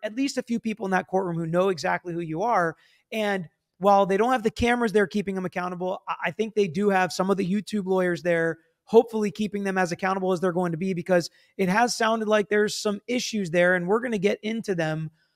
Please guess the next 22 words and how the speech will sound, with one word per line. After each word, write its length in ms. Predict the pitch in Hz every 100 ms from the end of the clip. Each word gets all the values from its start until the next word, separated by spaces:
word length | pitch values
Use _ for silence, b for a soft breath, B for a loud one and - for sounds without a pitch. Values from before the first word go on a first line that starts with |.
| -
Um, 480 | 202 185 175 170 180 -
but 400 | 139 214 202 - _ _ _ _ 156
we 160 | 208
heard 340 | 190 277 294 220
from 160 | 240
Andrea 360 | 226 220 190 214
a 20 |
lot 180 | 196 202
of 80 | 190
the, 220 | 190 185
the 100 | 165
first 280 | - 202 190
week 300 | 185 202 - 220
of 160 | 180
evidence 560 | 196 180 185 190 185 185
and, 200 | 175 170
you 60 |
know, 100 | 175
the 100 | 165
ballistic 460 | 147 170 196 - 185
stuff 420 | - 196 185 180 180
and 180 | 160